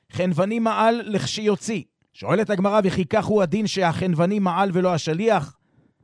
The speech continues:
אף על גב דלא אידקר שליח, אפילו שלא נזכר השליח שמדובר במעות של הקדש? אם כך, ורמיני, אשאל אותך סתירה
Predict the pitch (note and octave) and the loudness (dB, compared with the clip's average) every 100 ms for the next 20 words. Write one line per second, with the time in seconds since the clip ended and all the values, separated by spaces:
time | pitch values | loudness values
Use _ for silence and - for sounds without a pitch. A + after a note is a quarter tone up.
0 | _ _ E3 G3 G3 F3+ G3+ G3+ D3 F3 | _ _ 0 2 2 2 2 2 2 2
1 | F3+ - A3 E3 - F#3 D3+ D#3 F#3 A#3+ | 2 -2 -6 -4 -2 -2 -2 -4 0 0
2 | F#3+ E3+ F#3+ D#3 F3 G3 F3+ - G3 F3+ | 0 -2 -2 -2 -2 0 -2 -2 0 0
3 | F3 F3 G3 F#3 F3 D#3+ F3+ F3+ D#3+ D#3+ | -2 -2 -2 -2 0 0 0 0 0 0
4 | F#3+ E3 C3+ C3 A#3 B3 - _ _ _ | 0 -2 -4 -2 -2 -2 -4 _ _ _
5 | _ _ B2+ B2+ G3+ E3 G#3 G#3+ A#3 C4+ | _ _ -10 -2 -2 0 0 0 0 0
6 | A#3 - _ _ _ _ - C#3+ - G#3+ | -2 -4 _ _ _ _ -6 -6 -2 0
7 | A3 - G3+ - - G3+ B3+ A3 | 0 0 -2 -2 -2 0 2 2